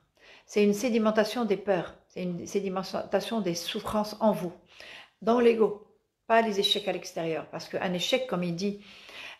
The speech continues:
euh, Churchill, le grand Churchill, il dit, le succès, c'est de passer d'échec en échec en gardant son enthousiasme. Donc lui, il prend pas l'échec comme échec, comme vous l'avez vous pris,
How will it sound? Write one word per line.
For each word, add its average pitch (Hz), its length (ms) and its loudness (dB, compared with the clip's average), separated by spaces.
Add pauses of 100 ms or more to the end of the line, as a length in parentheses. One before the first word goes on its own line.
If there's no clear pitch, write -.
(120)
euh, 170 240 4 (180)
Churchill, 214 600 0 (600)
le 160 140 -4
grand 180 340 0
Churchill, 247 540 -2 (760)
il 220 160 4
dit, 269 320 0 (800)
le 185 120 -4
succès, - 640 0 (300)
c'est - 180 -6
de 180 80 2
passer 202 400 2
d'échec 185 400 -2
en 175 140 -2
échec - 540 -2 (120)
en 180 80 -6
gardant 180 340 2
son 190 180 -6
enthousiasme. 160 540 -8 (800)
Donc 175 160 -6
lui, 202 180 0
il 196 100 -2
prend 185 180 -4
pas 190 120 0
l'échec 180 380 -4
comme 165 120 -4
échec, - 460 0 (100)
comme 165 160 -4
vous 165 120 -2
l'avez 156 260 0
vous 170 180 -2
pris, 269 400 -6